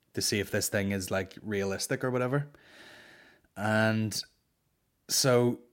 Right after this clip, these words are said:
he goes out and brings him down. He's like, "Okay, this is Ava," and he has to just do a series of, like, conversations with her to see if she's, like, smart and sentient and all this here, and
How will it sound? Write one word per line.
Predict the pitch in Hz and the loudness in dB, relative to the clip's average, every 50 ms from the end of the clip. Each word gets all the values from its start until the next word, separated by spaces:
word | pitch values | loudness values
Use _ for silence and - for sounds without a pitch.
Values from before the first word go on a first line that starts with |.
| _ _ _ _ _ _ | _ _ _ _ _ _
he | - 120 120 139 | -6 0 0 2
goes | 127 120 113 104 - 110 | 2 2 0 0 2 4
out | 101 101 104 113 107 - - _ _ _ _ _ _ - | 4 4 4 2 0 -4 -14 _ _ _ _ _ _ -8
and | 110 110 104 101 101 98 | -6 -4 -4 -4 -4 0
brings | 107 110 104 104 95 | 0 0 0 0 -4
him | 98 95 | -4 -2
down. | 101 101 98 101 104 | -2 -2 0 0 -2
He's | 107 101 98 | -2 -4 -4
like, | 107 107 | -6 -4
"Okay, | 78 120 113 - 113 107 | -4 -6 -2 0 0 0
this | 107 110 - | 0 -2 -4
is | 117 104 - | -4 -6 -6
Ava," | - 107 101 101 98 120 123 120 - | -6 -4 -4 -4 0 0 0 0 0
and | 113 | -4
he | 107 101 | -2 0
has | 117 107 - | 0 0 0
to | 113 | -2
just | 101 104 - | -2 -4 -2
do | - 107 101 | -2 -2 -2
a | 98 | 0
series | - - 104 98 98 98 98 95 | -2 -2 -2 0 0 0 -2 -4
of, | 101 92 | -4 -6
like, | 95 90 | -6 -4
conversations | - - 101 98 98 98 - - 98 98 95 - 123 117 113 | -4 -4 -4 -4 -2 -4 -2 -2 -2 -2 -2 -2 -4 -2 -2
with | 113 113 - | -2 -4 0
her | - 127 120 | 2 2 2
to | 107 101 | 2 2
see | - - 107 101 | -4 -2 -2 -2
if | 98 - | -2 -4
she's, | - - 110 98 95 | -4 -4 -4 -4 -2
like, | 101 95 95 - | -2 -4 -4 -4
smart | - - - - 104 101 101 104 104 - - | -4 -4 -4 -2 -2 -2 0 -2 -2 -4 -8
and | 107 101 98 95 | -10 -10 -6 -4
sentient | - - - 101 92 92 - 117 113 113 117 113 110 | -2 -2 -2 -2 -4 -4 -6 -6 -4 -4 -4 -6 -4
and | 110 | -4
all | 107 104 101 | -2 -2 -2
this | 101 - | -4 -4
here, | - 107 101 104 110 | -4 -4 -4 -2 -2
and | 107 101 101 | -4 -4 -6